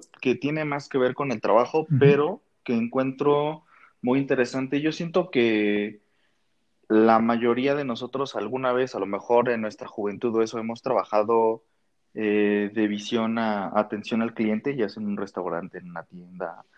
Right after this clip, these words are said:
Speaker 1: o que sigamos trabajando en esta
Speaker 2: Sí.
Speaker 1: área. Hay un libro buenísimo que se llama Disney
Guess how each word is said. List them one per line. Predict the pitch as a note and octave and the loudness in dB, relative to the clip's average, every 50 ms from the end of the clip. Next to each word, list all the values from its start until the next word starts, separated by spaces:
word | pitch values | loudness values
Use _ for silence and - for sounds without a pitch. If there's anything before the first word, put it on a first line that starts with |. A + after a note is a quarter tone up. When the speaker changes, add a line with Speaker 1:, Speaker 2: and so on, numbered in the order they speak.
| - - - _ | -20 -20 -6 _
Speaker 1:
o | A#2 A2 - | 0 0 0
que | A2+ G2+ | 0 -2
sigamos | - A2+ A2 A2 A2+ A#2 B2 A#2+ | 0 2 4 4 6 4 4 0
trabajando | - - G#2 G2 F#2+ - G#2+ G#2+ G#2 G#2 G#2+ G#2 | 2 4 4 4 4 4 0 -2 -2 0 0 -2
en | G#2 G#2 G#2 | -2 -2 -4
esta | G#2+ G#2 - - G#2+ G#2+ | -6 -6 -4 -2 0 0
Speaker 2:
Sí. | G#2 A2+ - | 2 2 2
Speaker 1:
área. | C#3+ D3+ - - - _ _ _ _ _ _ _ _ _ _ - | 2 0 -2 -12 -20 _ _ _ _ _ _ _ _ _ _ 2
Hay | A2+ A#2+ B2+ | 2 4 4
un | B2+ C3 B2+ | 2 2 2
libro | B2+ B2+ C3 C3+ C3 | 2 2 2 2 0
buenísimo | A#2+ A#2 A2+ B2 C3+ C3+ - - C#3+ C3+ C3 C3+ | 0 0 -2 -2 -4 -6 -6 -6 -4 -4 -4 -4
que | C3 A#2+ | -4 -6
se | - A#2+ | -2 -2
llama | A2+ A2+ A2+ A#2 A#2 G#2 | -2 0 0 0 -2 -2
Disney | G#2+ A#2 B2+ C3 C#3 C3+ C#3+ C#3+ C#3+ D3+ F3 - - | -4 -2 -2 -2 -2 -2 -4 -4 -4 -4 -6 -6 -10